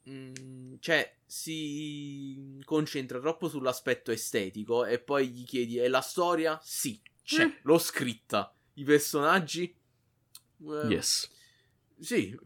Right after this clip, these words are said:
Speaker 1: capi-, eh, guardalo, è John McPherson che diventa Blue McBlumen e tiene la hot alien girlfriend e...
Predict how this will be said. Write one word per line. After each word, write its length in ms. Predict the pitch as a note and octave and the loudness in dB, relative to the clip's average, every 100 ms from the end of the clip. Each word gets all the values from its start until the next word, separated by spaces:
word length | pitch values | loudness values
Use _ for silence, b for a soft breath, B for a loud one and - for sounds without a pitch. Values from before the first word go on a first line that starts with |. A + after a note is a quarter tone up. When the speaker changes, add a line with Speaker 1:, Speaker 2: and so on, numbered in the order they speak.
| _ | _
Speaker 1:
capi-, 220 | - C#3+ | -6 -4
eh, 240 | C3+ - F3+ | -4 -4 -2
guardalo, 540 | F#3 F#3+ A#2 A2+ A2 | 0 0 2 0 2
è 140 | A#2 B2+ | 2 0
John 300 | C#3 E3+ E3 | 2 0 2
McPherson 1080 | D3+ C#3+ - - C3 A2 - A#2+ A2 A2 G#2+ | 0 0 -2 0 0 0 -2 -2 -2 -6 -6
che 600 | A2+ A#2 A2+ A2 A2 A2 _ _ _ _ _ | -4 -2 -2 -4 -8 -14 _ _ _ _ _
diventa 920 | B2+ B2+ B2+ C3+ C#3+ B2 A#2+ A#2 A#2 | 0 4 4 4 4 6 6 4 2
Blue 600 | A2+ A#2 C#3+ C#3 B2+ A#2+ A#2 | -2 -2 2 2 0 -8 -12
McBlumen 1500 | B2+ B2 B2 - B2 A2 A#2 C3 B2 A#2 A2 G#2+ A2 G#2+ G#2+ | 0 0 0 -2 -4 -4 -10 -6 -4 0 0 -2 -4 -4 -2
e 200 | A2 G#2+ | -2 -2
tiene 440 | - A2 A2 A2 | -4 -4 -4 -4
la 220 | G#2+ G#2+ - | -2 -2 2
hot 340 | B2 - - | 0 0 -2
alien 840 | A#2 A2 G#2+ G#2 G#2+ A2 A2 G#2+ | 0 0 -2 -6 -2 -2 -2 -4
girlfriend 640 | G#2 A2 G#2+ - G#2 G#2 G#2 | -2 -2 -2 -4 -6 -6 -6
e... 540 | G2+ G2 G2 G2 G2 | -6 -6 -10 -10 -14